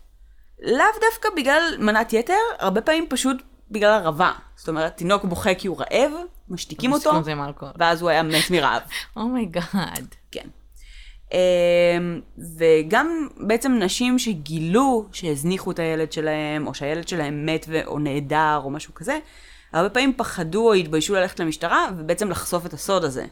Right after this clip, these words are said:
Speaker 2: כן.
Speaker 1: אה, אז הייתה איזה מין בעיה כזו של, אה,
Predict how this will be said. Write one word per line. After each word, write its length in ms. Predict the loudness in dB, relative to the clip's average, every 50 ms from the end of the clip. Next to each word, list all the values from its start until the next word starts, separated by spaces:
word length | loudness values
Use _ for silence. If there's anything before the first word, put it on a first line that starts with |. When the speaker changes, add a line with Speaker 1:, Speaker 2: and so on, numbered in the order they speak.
| -14 -20 -20
Speaker 2:
כן. 220 | -18 -14 -12 -12 -12 -12 -14 -16 -20 -14 -8 -6 -4 -4 -4
Speaker 1:
אה, 40 | -4 -4 -4 -4 -4 -4 -4 -6 -6
אז 160 | -6 -4 -2
הייתה 200 | -2 0 2 2 2 4
איזה 180 | 2 2 2
מין 220 | 0 2 2 2 4
בעיה 340 | 4 4 4 4 4 2 2
כזו 420 | 0 -4 -4 -4 -2 -2 -2 -2
של, 480 | -2 -2 -2 -2 -2 -2 -2 -2 -2 -2
אה, 340 | -2 -2 -4 -4 -4 -6